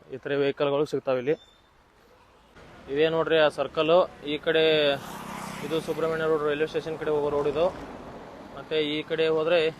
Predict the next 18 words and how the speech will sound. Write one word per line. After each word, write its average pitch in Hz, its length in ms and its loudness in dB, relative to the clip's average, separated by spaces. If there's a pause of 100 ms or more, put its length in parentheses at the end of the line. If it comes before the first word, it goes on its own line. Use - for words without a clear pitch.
(640)
ಇದು 139 340 -2 (680)
ಕುಕ್ಕೆ 151 380 -2 (100)
ಸುಬ್ರಹ್ಮಣ್ಯ 147 420 -6
ಹೋಗೋ 139 440 -4 (760)
ರೋಡು. 139 260 2 (680)
ಇಲ್ಲಿಂದ 147 300 -4 (1300)
ಸುಬ್ರಹ್ಮಣ್ಯ 165 460 2
ಹನ್ನೆರಡು 160 380 4
ಕಿಲೋಮೀಟರ್ 156 340 4
ಇದೆ, 165 240 8
ಸುಳ್ಯ 160 480 2
ಐವತ್ತೆರಡು 160 480 4
ಕಿಲೋಮೀಟ್ರು, 160 540 0 (2000)
ಆಮೇಲೆ 147 680 2
ಮಡಿಕೇರಿ 143 440 2
ನೂರ 156 180 2
ಎರಡು, 160 320 6
ಮೈಸೂರು 170 580 2